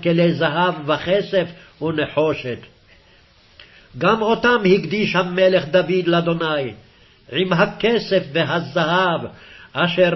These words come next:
נשא מכל הגויים, מאדום וממואב ומבני עמון ומפלשתים ומעמלק. ואף שי בן צרויה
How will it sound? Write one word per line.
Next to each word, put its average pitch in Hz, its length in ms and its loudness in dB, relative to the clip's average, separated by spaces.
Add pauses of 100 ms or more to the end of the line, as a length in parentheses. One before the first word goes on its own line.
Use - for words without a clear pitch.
נשא 170 520 0 (100)
מכל 170 420 -2
הגויים, 156 680 -4 (500)
מאדום 185 840 2 (220)
וממואב 185 880 2 (200)
ומבני 170 580 2
עמון 165 640 -2 (480)
ומפלשתים 185 1000 -2
ומעמלק. 160 960 0 (1900)
ואף 156 440 0
שי 185 420 2
בן 180 200 4
צרויה 185 720 2